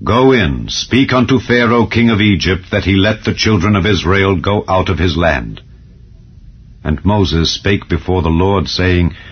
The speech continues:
Behold, the children of Israel have not hearkened unto me.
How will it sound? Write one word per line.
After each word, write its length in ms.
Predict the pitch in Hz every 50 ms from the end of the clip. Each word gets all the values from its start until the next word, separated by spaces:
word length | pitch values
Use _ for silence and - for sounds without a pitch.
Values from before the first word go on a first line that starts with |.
| - - - - - - - -
Behold, 500 | - 90 76 73 110 127 117 98 78 69
the 140 | 67 90 -
children 380 | - - - 120 120 95 95 95
of 140 | 92 80 76
Israel 480 | 131 135 117 78 76 78 76 69 69
have 180 | 71 80 67 67
not 160 | 82 80 76
hearkened 480 | - 82 90 87 80 78 - 78 73 69
unto 260 | 80 78 71 - -
me. 280 | 71 73 76 69 65